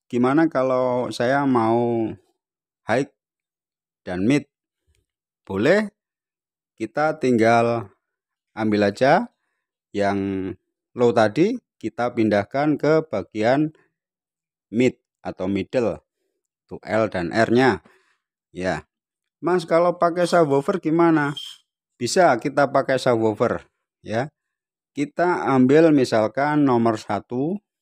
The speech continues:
ya, power nomor satu, tetap kita gunakan sebagai high. Lalu nomor, power nomor dua,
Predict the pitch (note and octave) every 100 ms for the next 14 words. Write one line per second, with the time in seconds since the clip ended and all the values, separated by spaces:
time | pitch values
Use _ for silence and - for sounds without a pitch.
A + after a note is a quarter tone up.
0 | - A2 C#3 - G#2 G#2 G2+ G2+ - G2
1 | - D3 E3 F3 _ _ _ G#2+ - A2+
2 | - A2+ G#2 G2 G2+ G2+ G#2 - - G2+
3 | G2 F#2 G2 C3+ A3+ _ _ _ _ _
4 | _ _ G2+ G2 G#2 G#2+ G#2 G#2 G#2+ G#2
5 | - _ _ _ _ _ - A2 A2 A2+
6 | A2 A2 G2+ A2 G#2 B2 F3 G3+